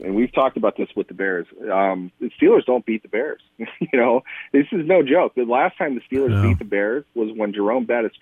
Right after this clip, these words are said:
Speaker 1: trucked Brian Urlacher at the goal line.
Speaker 2: Yep.
Speaker 1: That's how long ago it was. They, they're oh and three against the Bears since then, and they were favored in all three of those <laughs> games. Um,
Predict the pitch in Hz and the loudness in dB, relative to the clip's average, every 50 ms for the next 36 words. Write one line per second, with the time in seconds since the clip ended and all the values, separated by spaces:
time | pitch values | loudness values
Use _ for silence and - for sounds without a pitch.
0 | - - 113 110 - _ _ _ - - 107 107 107 104 104 101 104 104 98 92 | -6 -2 -2 -2 -2 _ _ _ -2 0 0 2 2 0 0 0 -2 -2 -2 -2
1 | 85 - - 92 87 - 85 87 90 87 87 82 78 - - - _ _ _ - | -4 -4 -4 -8 -8 -8 -8 -4 -2 -2 -2 -2 -4 -10 -14 -20 _ _ _ -2
2 | 98 95 92 - _ - _ _ _ _ _ _ _ _ - 98 110 117 - 156 | -2 -2 -2 -4 _ -16 _ _ _ _ _ _ _ _ -2 0 0 0 0 0
3 | 123 110 107 107 107 107 110 104 101 95 98 92 95 95 87 101 101 87 85 - | 0 2 2 2 2 2 0 0 0 0 0 0 2 0 0 0 0 -2 -4 -2
4 | 107 110 104 - 123 120 123 131 135 147 139 117 104 _ - 160 147 110 98 95 | -2 -4 -2 0 2 4 4 6 6 4 4 2 -2 _ -4 -2 0 0 0 -2
5 | 92 - - 107 98 104 101 101 92 - 127 143 131 - 95 85 87 92 98 101 | -4 -8 -8 -8 -4 -2 -2 -2 -2 -4 -8 -8 -8 -8 -8 -6 -6 -6 -4 -4
6 | 101 95 - - - 101 123 117 107 87 90 98 95 95 _ - 110 110 110 107 | -4 -4 -6 -4 -2 -2 0 0 -2 -4 -6 -6 -8 -8 _ -6 -4 -4 -2 0
7 | 104 113 110 101 - 113 117 - 202 147 117 - _ _ - - - - - - | 0 -2 -2 -4 -4 -4 -2 0 0 -2 -2 -4 _ _ -20 -18 -18 -18 -18 -12
8 | - - 113 117 117 117 113 110 | -4 0 0 2 2 2 0 -2